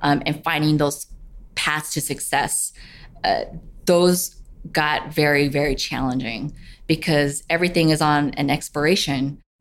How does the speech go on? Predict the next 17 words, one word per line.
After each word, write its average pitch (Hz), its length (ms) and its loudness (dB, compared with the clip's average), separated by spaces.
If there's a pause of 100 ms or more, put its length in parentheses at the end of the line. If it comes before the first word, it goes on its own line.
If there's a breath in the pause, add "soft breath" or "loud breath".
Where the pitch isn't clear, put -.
Once 160 540 2 (180)
a 156 140 2
yes 160 300 2
comes, 151 580 4 (140)
we've 156 100 2
gotta 156 220 0
be 151 80 0
able 143 100 4
to 139 140 0
execute - 300 -6
something 147 240 0
to 135 40 4
get 135 160 0
to - 80 -8
that 117 140 -2
next - 260 -4
point, 117 360 -6